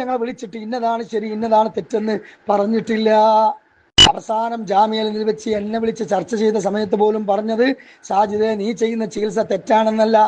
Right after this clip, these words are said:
മറിച്ച് സംഘടനയിൽ ഈ വെച്ചുകൊണ്ട് ഇത് ചെയ്താൽ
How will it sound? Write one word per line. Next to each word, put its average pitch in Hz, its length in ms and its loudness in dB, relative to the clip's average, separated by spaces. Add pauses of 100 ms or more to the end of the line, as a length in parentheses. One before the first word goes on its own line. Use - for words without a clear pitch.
(380)
മറിച്ച് 214 360 -4 (380)
സംഘടനയിൽ 254 720 0 (160)
ഈ 220 40 -8 (100)
വെച്ചുകൊണ്ട് 208 360 -6
ഇത് 202 80 -10 (100)
ചെയ്താൽ 214 440 2